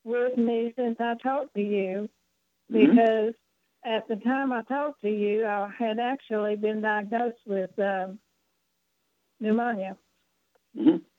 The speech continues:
Speaker 1: And at the time I talked to you, I thought I was getting much better. And to make a long story short, uh, I ended up having a,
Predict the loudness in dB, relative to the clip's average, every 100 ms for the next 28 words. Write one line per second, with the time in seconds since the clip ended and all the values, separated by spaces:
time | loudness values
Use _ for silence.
0 | _ -2 -2 -2 -4 -2 -4 0 0 2
1 | -2 -2 -4 -4 -2 0 0 -2 -2 -2
2 | -2 -2 -4 -6 -6 -6 -2 -2 -2 -4
3 | -4 -2 0 -2 -4 _ _ _ _ _
4 | _ _ _ _ -14 -6 -4 -4 -2 -4
5 | -2 -2 -2 -4 -4 -4 -4 -4 -6 -4
6 | -4 -2 -4 -8 _ _ _ _ _ _
7 | _ _ _ -4 -2 0 -2 -2 -2 0
8 | 0 -2 -4 -4 -2 0 0 -2 -2 -2
9 | -2 -2 -4 -10